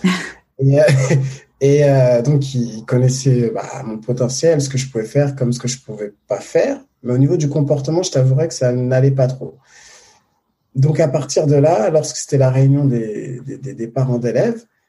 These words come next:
Speaker 2: et ben, il... la première réunion, il a dit à mon père, euh, « C'est bien si Hachmi va en bac pro électrotechnique. »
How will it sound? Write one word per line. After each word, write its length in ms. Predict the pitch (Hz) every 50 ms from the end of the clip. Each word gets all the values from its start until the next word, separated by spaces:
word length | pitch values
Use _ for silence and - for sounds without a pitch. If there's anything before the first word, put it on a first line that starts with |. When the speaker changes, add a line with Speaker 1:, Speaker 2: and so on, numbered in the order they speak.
| _ _
Speaker 2:
et 100 | _ -
ben, 320 | 117 131 127 127 123 123 123
il... 540 | 117 117 117 117 113 113 110 - - - -
la 140 | - 110 123
première 300 | 127 - 156 170 175 165
réunion, 320 | 147 135 131 131 139 185 220
il 80 | 156
a 80 | 135 127
dit 100 | 127 139
à 100 | 131 131
mon 180 | 123 120 117
père, 300 | 117 - - - 180 160 139
euh, « 320 | 120 110 107 101 - - - - - - - _ _ _ _ _ _ _ _ _ _
C'est 180 | - - 135
bien 180 | 127 139 185 214
si 140 | 208 - 151
Hachmi 300 | 135 135 135 196 196 175
va 100 | 156 143
en 160 | 131 131 127
bac 260 | 123 143 143 139 -
pro 220 | - _ - 190
électrotechnique. » 880 | 190 185 180 - - - 170 - - 170 165 175 160 151 156 151 -